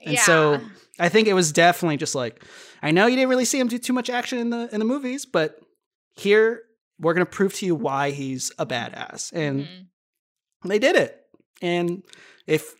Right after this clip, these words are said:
Speaker 1: you care about Boba Fett, it's cool. If you don't, then it's just <laughs> kind of a waste
Speaker 2: Like,
Speaker 1: of time. It's just, you're
Speaker 2: wow,
Speaker 1: just, it's,
Speaker 2: uh.
Speaker 1: it's literally the f-,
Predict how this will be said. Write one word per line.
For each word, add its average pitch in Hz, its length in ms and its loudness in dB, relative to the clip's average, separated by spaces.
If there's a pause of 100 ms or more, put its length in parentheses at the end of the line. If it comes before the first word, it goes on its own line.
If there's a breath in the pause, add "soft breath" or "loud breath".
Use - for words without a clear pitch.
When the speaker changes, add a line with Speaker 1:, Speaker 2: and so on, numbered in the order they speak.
(260)
Speaker 1:
you 147 160 -10
care 156 280 0
about 170 200 0
Boba 151 200 0
Fett, 214 220 -4 (140)
it's 175 160 -4
cool. 226 340 -2
If 143 160 -6
you 151 100 -4
don't, 160 300 0 (140)
then 185 160 -4
it's 214 160 -2
just - 300 0
<laughs> - 0 -
kind - 260 -4
of 196 80 2
a 175 80 -4
waste 175 280 -2
Speaker 2:
Like, 247 120 0
Speaker 1:
of 254 40 0
time. 247 260 4
It's 320 80 8
just, 277 200 8
you're 220 100 4
Speaker 2:
wow, 220 40 4
Speaker 1:
just, 240 140 4
it's, 294 300 6
Speaker 2:
uh. - 60 6
Speaker 1:
it's 233 140 0
literally 320 440 2 (440 loud breath)
the 190 80 2
f-, 202 240 -6